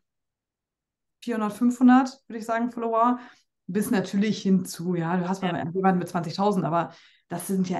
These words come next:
Speaker 1: echt Ausnahmen. Also die, selbst die Erfolgreichen liegen häufig bei unter zehn oder um zehn herum.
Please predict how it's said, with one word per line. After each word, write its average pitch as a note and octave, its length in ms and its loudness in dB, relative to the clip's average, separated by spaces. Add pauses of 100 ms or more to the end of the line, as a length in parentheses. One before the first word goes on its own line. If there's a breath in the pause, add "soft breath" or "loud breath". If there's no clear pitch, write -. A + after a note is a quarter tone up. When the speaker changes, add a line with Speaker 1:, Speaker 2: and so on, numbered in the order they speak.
Speaker 1:
echt F#3+ 300 -8
Ausnahmen. F3+ 640 -6
Also E3+ 200 -2
die, F#3 340 0
selbst G#3 200 -2
die G#3 60 0
Erfolgreichen G3+ 600 0
liegen F#3+ 340 0
häufig G3+ 300 -4
bei - 100 -6
unter F#3 280 -4
zehn F3 340 -6
oder E3 140 -4
um F#3 160 0
zehn F#3+ 220 0
herum. F3 520 -2